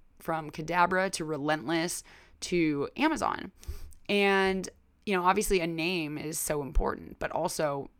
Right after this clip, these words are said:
not being afraid to change it. Like, if you think it works and then something comes up and changing it, you know, that's scary. But also, Jeff in this moment knew that that was the right thing to do. He was like, "I cannot have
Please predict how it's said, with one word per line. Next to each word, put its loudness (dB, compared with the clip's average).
not 0
being -2
afraid -6
to -6
change -2
it. -4
Like, -6
if -10
you -6
think -4
it -2
works -6
and -6
then -2
something -6
comes -6
up 4
and -10
changing -2
it, -8
you -2
know, -4
that's 6
scary. 0
But 2
also, 0
Jeff 4
in 0
this -2
moment 2
knew 0
that 0
that 6
was 0
the 2
right 0
thing -4
to -4
do. 2
He -6
was -6
like, -4
"I 2
cannot -2
have 0